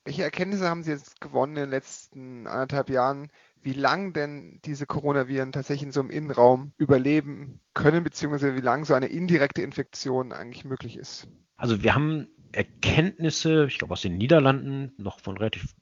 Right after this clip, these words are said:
Speaker 2: Anfang der, der Pandemie. Dort wurde untersucht, wie lange Viren im luftgetragenen Zustand noch aktiv sind und man kam auf eine Halbwertszeit von gut einer Stunde. Ich glaube, eins Komma eins Stunden war das.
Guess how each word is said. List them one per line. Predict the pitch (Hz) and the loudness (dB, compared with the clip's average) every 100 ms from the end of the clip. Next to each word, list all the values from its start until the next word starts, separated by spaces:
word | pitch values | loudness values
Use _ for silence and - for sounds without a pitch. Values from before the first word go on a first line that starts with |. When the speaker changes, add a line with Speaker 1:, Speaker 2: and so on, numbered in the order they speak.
| _ | _
Speaker 2:
Anfang | - 120 135 123 | -10 -6 -4 0
der, | 120 117 110 | 4 4 4
der | 110 104 107 | 2 0 0
Pandemie. | - 101 101 92 110 175 208 - - - - _ | -2 0 0 0 0 0 -2 -8 -18 -18 -20 _
Dort | 113 - | 2 6
wurde | 120 135 123 117 - | 6 8 8 6 0
untersucht, | 113 113 101 113 160 - - | -4 -2 -2 -2 -4 -4 -4
wie | 107 | 0
lange | 101 127 143 131 98 | 0 4 4 4 2
Viren | 101 135 151 143 | -4 2 4 4
im | 110 | 2
luftgetragenen | 107 - 120 - 104 104 95 | -2 -4 -8 2 2 4 -2
Zustand | - 110 - 110 98 | -6 -10 -4 -4 -4
noch | 92 | -6
aktiv | - - - 131 170 | -8 -8 -6 -4 -4
sind | - 156 | -4 -4
und | 127 | -2
man | 107 107 | -4 -4
kam | 104 | -4
auf | 107 - | -4 -4
eine | 92 - | -4 0
Halbwertszeit | - 120 - - 131 - - - 113 113 | 4 6 6 4 4 4 -4 4 6 4
von | - 101 | 2 -6
gut | 85 107 - | -4 -4 0
einer | 95 | 0
Stunde. | 85 - 92 76 | 0 -4 -6 -6
Ich | - | -6
glaube, | 85 - | -6 -6
eins | 90 | -6
Komma | 95 82 | -4 -4
eins | 82 - | -4 -4
Stunden | - 85 85 | -4 -6 -10
war | - | -8
das. | - - | -8 -10